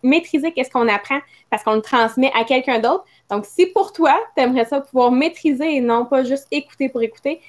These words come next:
trouve-toi justement quelqu'un avec qui tu peux en parler par la suite pour être capable justement de maîtriser qu'est-ce qu'on apprend dans les différents podcasts. Donc, merci à tous ceux qui sont présents,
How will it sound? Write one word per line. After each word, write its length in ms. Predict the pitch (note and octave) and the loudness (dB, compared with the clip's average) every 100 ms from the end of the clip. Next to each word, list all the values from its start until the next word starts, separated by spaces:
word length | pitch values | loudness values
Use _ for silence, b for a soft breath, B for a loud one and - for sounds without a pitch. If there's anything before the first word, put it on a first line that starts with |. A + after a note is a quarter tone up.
| b _ _ - | b _ _ -2
trouve-toi 420 | F4 F4 - F4+ | 0 0 -2 -2
justement 400 | C#4+ C4+ B3+ C#4 | -2 -2 -2 -2
quelqu'un 300 | C#4 A#3+ C#4+ | -2 -2 -2
avec 160 | A#3+ | -2
qui 80 | C4+ | -6
tu 100 | C#4 | -6
peux 100 | C#4 A3+ | -2 -2
en 100 | G#3 | 0
parler 380 | C#4+ C#4 D4 | 0 0 -4
par 160 | D4+ B3 | -2 0
la 120 | G#3+ | 0
suite 180 | - D4+ | -2 -8
pour 100 | - | -4
être 140 | G#3 - | -6 -2
capable 400 | B3+ C4 E4+ C4+ | -2 0 -4 -4
justement 320 | - A3+ A#3 | -6 -4 0
de 120 | G#3+ | 0
maîtriser 600 | A3 C4 C4+ - A#3 C#4+ B B _ | 0 0 -2 -4 0 -2 B B _
qu'est-ce 180 | B3 B3 | -2 0
qu'on 180 | A#3 A3+ | 0 2
apprend 380 | F#3+ F#3+ C4 B3+ | 0 0 -2 0
dans 180 | A3 | 0
les 140 | G#3+ G#3 | 0 0
différents 460 | F#3+ A3+ G#3+ B3+ C4 | -2 -2 0 0 0
podcasts. 400 | A#3 - - - | -4 -4 -10 -6
Donc, 180 | F#3+ F#3+ | -4 0
merci 380 | A3 C4+ - G4+ | 2 2 2 2
à 80 | F4+ | 2
tous 100 | - | 0
ceux 120 | F#4 | -2
qui 60 | F#4 | 0
sont 140 | E4 | 0
présents, 240 | E4+ D#4 | 2 2